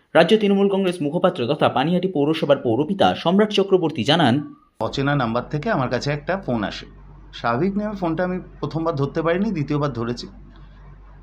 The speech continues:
Speaker 2: প্রচ্ছন্ন একটা হুমকি, শুধু আমাকে নয়, আমার মাননীয় বিধায়ক নির্মল ঘোষ এবং তার পুত্র আমাদের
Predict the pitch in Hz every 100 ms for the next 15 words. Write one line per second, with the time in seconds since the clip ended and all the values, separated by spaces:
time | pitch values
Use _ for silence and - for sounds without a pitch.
0 | - 135 139 - 185 202 196 147 139 135
1 | 135 196 - - - - - - - -
2 | - - - - 139 143 135 147 175 165
3 | 202 - - - - - - - 117 131
4 | 127 120 135 147 127 120 139 151 123 113
5 | 131 143 165 190 - - - - - -
6 | 117 131 123 123 123 117 - 160 165 -
7 | - - - - 104 110 117